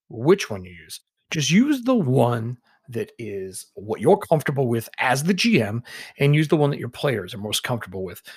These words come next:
You can use Astral, you can use Fantasy Grounds, but when you do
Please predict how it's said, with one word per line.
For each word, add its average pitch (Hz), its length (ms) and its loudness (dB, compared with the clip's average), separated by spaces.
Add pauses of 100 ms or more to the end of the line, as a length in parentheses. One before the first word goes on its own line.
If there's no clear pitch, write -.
(260)
You 120 180 -4
can 123 180 -4
use 95 220 -8
Astral, 147 420 -2
you 120 180 -6
can 98 220 -10
use 92 140 -6
Fantasy 151 400 2
Grounds, 139 440 2 (440)
but 156 80 8
when 165 200 10
you 165 120 8
do 143 680 8